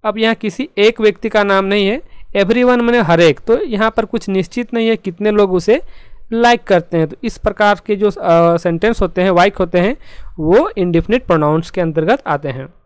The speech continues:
अगर हम बात करेंगे रिलेटिव प्रोनाउंस की, यानी कि संबंधवाचक सर्वनाम, तो संबंधवाचक सर्वनाम क्या होते हैं? तो दो वाक्यों को जोड़ने का काम करने वाले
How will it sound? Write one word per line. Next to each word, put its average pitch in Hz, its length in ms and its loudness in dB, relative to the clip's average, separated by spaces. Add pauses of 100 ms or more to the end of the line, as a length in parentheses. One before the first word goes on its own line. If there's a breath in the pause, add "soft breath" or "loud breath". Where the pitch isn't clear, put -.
(680)
अगर 226 220 2
हम 226 160 0
बात 170 200 2
करेंगे 165 380 0 (440 soft breath)
रिलेटिव 214 460 0 (140)
प्रोनाउंस 165 460 2
की, 143 220 -8
यानी 202 240 0
कि 262 240 -4 (640)
संबंधवाचक 196 1000 0
सर्वनाम, 143 600 -4 (120)
तो 247 100 -2
संबंधवाचक 220 720 -2
सर्वनाम 214 340 -4
क्या 226 160 2
होते 220 260 0
हैं? 262 140 -6 (560)
तो 247 360 4 (280)
दो 208 280 4
वाक्यों 220 380 2
को 165 440 0
जोड़ने 190 520 2
का 233 180 2
काम 202 260 0
करने 175 300 2
वाले 147 360 0